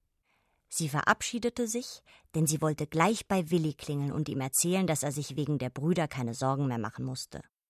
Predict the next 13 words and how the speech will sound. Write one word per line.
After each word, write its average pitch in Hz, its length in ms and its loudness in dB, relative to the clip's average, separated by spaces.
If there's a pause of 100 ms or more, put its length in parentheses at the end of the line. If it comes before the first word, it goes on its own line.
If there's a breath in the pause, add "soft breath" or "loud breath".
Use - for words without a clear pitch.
(880 loud breath)
Im 170 180 0
Treppenhaus 196 840 2
begegnete 196 640 -2
ihr 175 220 -2
Frau 180 240 -4
Schwarz 131 560 -2
aus - 160 -6
dem 175 180 -2
dritten 139 300 -4
Stock. - 400 -12 (1040)
„Ich - 180 0
hab 185 160 -2
gelesen, 175 560 0